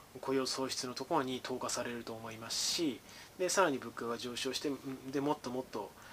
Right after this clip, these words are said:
あの、低所得者層の方々が、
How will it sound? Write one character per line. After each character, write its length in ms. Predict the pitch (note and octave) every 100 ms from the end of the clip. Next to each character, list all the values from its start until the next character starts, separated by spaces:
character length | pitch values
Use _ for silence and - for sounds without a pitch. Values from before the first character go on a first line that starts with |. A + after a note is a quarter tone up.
| - - - -
あ 40 |
の、 80 | A2+ G#2+ G2+ G2 F#2+ F#2+ - - - - - - - - - - - - - -
低 140 | - B2+
所 140 | -
得 160 | B2 A#2
者 160 | -
層 180 | B2+ A#2+
の 80 | G#2+
方 240 | - -
々 300 | A2+ A2+ C3+
が、 360 | D3+ F#3+ C3+ G2+